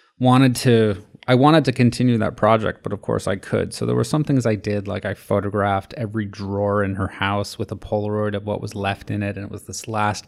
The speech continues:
gasp of trying to mark down what was there. But I ended up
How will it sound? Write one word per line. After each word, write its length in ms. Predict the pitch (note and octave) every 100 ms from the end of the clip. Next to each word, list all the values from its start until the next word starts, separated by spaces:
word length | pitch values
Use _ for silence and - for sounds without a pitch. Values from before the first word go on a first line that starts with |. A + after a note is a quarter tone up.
| _
gasp 600 | G#2 F2+ F#2 F2+ - -
of 420 | E2+ - - -
trying 440 | - - F#2 F2 F2+
to 400 | - - - - - _ _ _ _ _ _
mark 400 | A#2 G#2+ G2+ -
down 520 | G#2 G2 F#2 F#2 F#2 - -
what 220 | G#2 G#2
was 160 | G2+
there. 400 | G2+ G2+ F#2 G2+ - _ _ _ _
But 180 | B2+ B2
I 560 | A#2+ B2+ B2+ B2 A#2 - -
ended 280 | C3 F#3 A#3
up 360 | E3+ D#3 -